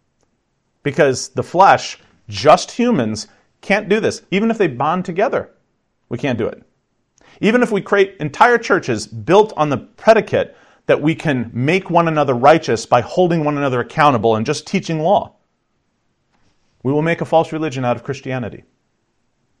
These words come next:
What does he say here? The flesh can't do these things. It can't. What fulfills the law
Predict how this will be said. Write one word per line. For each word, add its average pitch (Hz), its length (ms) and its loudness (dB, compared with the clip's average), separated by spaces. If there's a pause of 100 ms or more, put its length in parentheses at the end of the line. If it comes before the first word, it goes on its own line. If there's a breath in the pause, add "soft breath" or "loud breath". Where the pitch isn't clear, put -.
(580)
What 104 120 -6
does 113 60 -6
he 135 80 -6
say 147 180 -2
here? 95 280 -4 (300)
The - 60 -16
flesh 127 220 0
can't 135 200 -4
do 156 80 -2
these 180 180 -8
things. - 320 -14 (460)
It - 80 -12
can't. 202 300 -4 (600 soft breath)
What 131 480 4 (200)
fulfills 180 840 2 (100)
the 127 100 -6
law 123 600 6